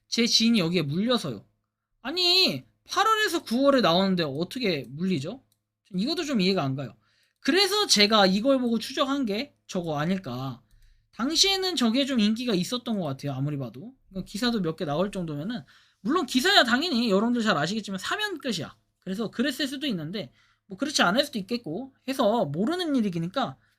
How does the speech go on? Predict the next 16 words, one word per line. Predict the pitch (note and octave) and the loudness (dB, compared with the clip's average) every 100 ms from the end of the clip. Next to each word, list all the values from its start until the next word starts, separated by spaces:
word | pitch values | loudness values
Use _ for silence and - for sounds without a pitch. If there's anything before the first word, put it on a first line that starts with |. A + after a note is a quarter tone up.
| _ | _
한번 | - D4+ D4 | -10 -6 -4
좀 | F4 | -4
더 | D#4+ | -2
지켜봐야 | - G3 E4+ D#4 B3+ | -2 -2 2 2 2
될 | F3 A3+ C#4 | 0 -4 -8
부분이라고 | - F#3+ A#3 G#3+ G3 | -10 -4 -2 0 -2
좀 | F#3+ F#3+ | -2 -4
말씀을 | C#3 C3+ D#3+ G#3 B3 _ | -4 -6 -8 -8 -10 _
드리고 | - D#3 | -14 -10
싶습니다. | C#3 - - A3 A2+ - _ _ _ _ _ _ _ _ _ _ _ _ _ _ - | -10 -12 -12 -12 -12 -20 _ _ _ _ _ _ _ _ _ _ _ _ _ _ -6
자, | G3 E3+ | 2 2
일 | G#3 F4 | 4 2
개월하고 | F#4 G4 F#4 D#4+ D#4 | 2 2 6 6 4
삼 | - F#4+ | -2 -4
개월 | G4 G4+ E4 | 0 0 0
중에 | C4 G#3 A#3+ E4+ | 0 0 -2 -6